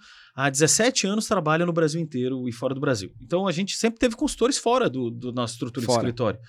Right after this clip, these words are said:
Speaker 1: Então, a gente sempre fez reuniões remotas.
Speaker 2: Remotas.
Speaker 1: Então, a gente já estava muito acostumado a isso. Agora, muitos dos nossos clientes queriam um consultor lá, presencial. E a gente fala, "Olha, a gente vai desenvolver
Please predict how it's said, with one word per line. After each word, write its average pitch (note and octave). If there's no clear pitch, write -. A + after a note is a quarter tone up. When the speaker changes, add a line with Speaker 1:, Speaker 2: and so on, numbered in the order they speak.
Speaker 1:
Então, D3+
a F3+
gente G#3+
sempre D#4+
fez F#3
reuniões A3+
remotas. G3+
Speaker 2:
Remotas. F#2+
Speaker 1:
Então, G3+
a G#3
gente A3
já G3+
estava G#3
muito A3
acostumado F3
a C3
isso. G#2+
Agora, C3
muitos F#3+
dos F3+
nossos D3
clientes D3+
queriam D#3+
um F3
consultor F3+
lá, C3+
presencial. B2+
E -
a G3+
gente G3+
fala, G#3+
"Olha, E3+
a B2
gente F#3+
vai A#3+
desenvolver A#3